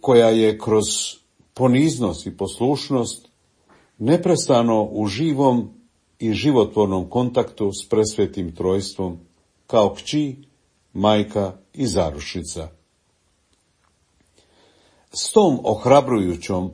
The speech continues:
i poticajnom spoznajom započinjemo ovaj naš novi susret u radosnom iščekivanju i plodnom spremnošću da, poput Marije,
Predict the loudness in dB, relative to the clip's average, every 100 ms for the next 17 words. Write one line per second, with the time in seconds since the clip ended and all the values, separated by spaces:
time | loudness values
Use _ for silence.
0 | -6 -4 0 0 0 -6 -6 -4 -8 -8
1 | -12 2 4 4 2 2 -2 -8 _ _
2 | _ _ 0 2 4 2 0 -2 -2 0
3 | 0 -2 -2 0 0 -2 -6 -2 -2 -2
4 | -4 -4 -2 2 2 2 -6 _ _ _
5 | _ -6 -2 -2 0 2 4 2 0 0
6 | 0 0 -4 -6 -2 0 2 0 0 -4
7 | -8 _ _ _ _ _ _ -2 -2 -2
8 | 2 4 4 0 -4 -6 -2 0 2 0
9 | -4 -6 -6 -6 -14 _ _ _ _ _
10 | _ _ _ -2 4 6 4 2 -4 -10
11 | -20 _ 0 4 2 4 4 4 4 4
12 | 2